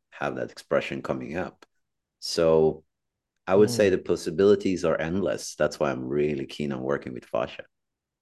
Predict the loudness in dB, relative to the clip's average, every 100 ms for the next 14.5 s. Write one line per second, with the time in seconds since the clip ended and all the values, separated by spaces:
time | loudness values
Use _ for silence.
0 | _ _ _ _ -6 -2 0 -2 -4 -14
1 | -20 -20 _ 2 4 6 4 4 2 4
2 | 4 2 0 -4 -6 -2 4 6 6 4
3 | 2 4 6 8 6 0 0 2 2 4
4 | 4 4 0 4 4 4 2 0 2 0
5 | 2 2 2 0 -2 -2 0 0 2 0
6 | 0 -2 -2 -2 0 2 0 0 2 2
7 | 2 0 2 0 0 0 0 -2 _ -20
8 | _ _ _ _ _ _ -4 -2 2 2
9 | 2 2 2 0 0 -2 0 2 4 4
10 | 2 4 4 2 -2 -2 -4 -4 -2 0
11 | -2 -4 -4 -2 -2 0 -2 -2 -4 -4
12 | 0 0 -2 _ _ -10 -8 -2 -2 0
13 | -2 -2 -2 0 0 2 0 0 0 -2
14 | -4 -2 -4 -4